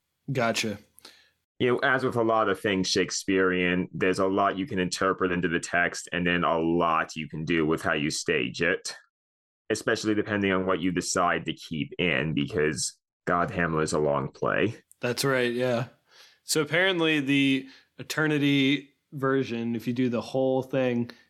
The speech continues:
Speaker 1: typically goes about four and a half hours, but Branagh, like, shouting really, really fast.
Speaker 2: Little tidbit, uh, Branagh's version isn't, like, technically what you get if you were to stage, like, a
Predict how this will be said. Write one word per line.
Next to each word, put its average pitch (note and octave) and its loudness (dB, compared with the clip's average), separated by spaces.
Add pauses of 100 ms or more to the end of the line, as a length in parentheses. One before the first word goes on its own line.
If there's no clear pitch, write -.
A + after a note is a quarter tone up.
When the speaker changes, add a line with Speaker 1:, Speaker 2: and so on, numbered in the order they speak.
Speaker 1:
typically D3+ 0
goes C3+ 0
about B2 0
four C3+ 0
and C3 0
a A#2+ 0
half C3 -2
hours, A#2 -2 (360)
but B2 0 (460)
Branagh, D#3+ 2
like, D3 2
shouting D3+ 2
really, D#3 2
really C#3 2
fast. A2 0 (920)
Speaker 2:
Little D#3 2
tidbit, G#2 0
uh, G#2+ 2
Branagh's A#2 0
version G#2 0
isn't, G#2+ 0
like, G2+ 0 (100)
technically G2+ 0
what F2+ 2
you F#2+ 2
get F2+ 0
if F#2 -2
you G2 0
were F#2 0
to F2 -4
stage, F2 0
like, F2 -2 (840)
a G2 0